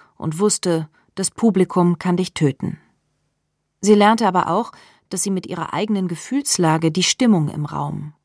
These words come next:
und die Handlungen der Zuschauerinnen und Zuschauer beeinflussen kann. Rhythm Zero entstand aus dem Zorn, dass die Performance von der Kunstkritik nicht ernst genommen wurde. Als Reaktion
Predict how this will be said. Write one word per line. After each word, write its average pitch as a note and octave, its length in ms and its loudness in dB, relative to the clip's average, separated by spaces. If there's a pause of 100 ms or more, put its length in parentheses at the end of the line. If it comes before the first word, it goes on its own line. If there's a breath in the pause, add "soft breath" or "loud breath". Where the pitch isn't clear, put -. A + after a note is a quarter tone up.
und - 240 -10
die D#3 100 -4
Handlungen F3+ 500 0
der D3+ 140 -6
Zuschauerinnen E3 760 -2
und - 160 -10
Zuschauer D#3+ 600 -2
beeinflussen D#3+ 640 -2
kann. - 320 -10 (1000)
Rhythm A#3+ 360 4
Zero G#3+ 600 0 (100)
entstand G3 420 -2
aus F#3 100 -6
dem F3+ 140 -2
Zorn, E3+ 460 0 (560 loud breath)
dass - 180 -6
die D#3 140 -4
Performance E3+ 760 2
von D#3+ 160 -2
der D#3 100 -2
Kunstkritik F#3 800 -2
nicht F#3 200 -2
ernst G3+ 320 -2
genommen C#3 400 -2
wurde. - 320 -8 (840 soft breath)
Als G#3+ 180 -2
Reaktion A3 720 2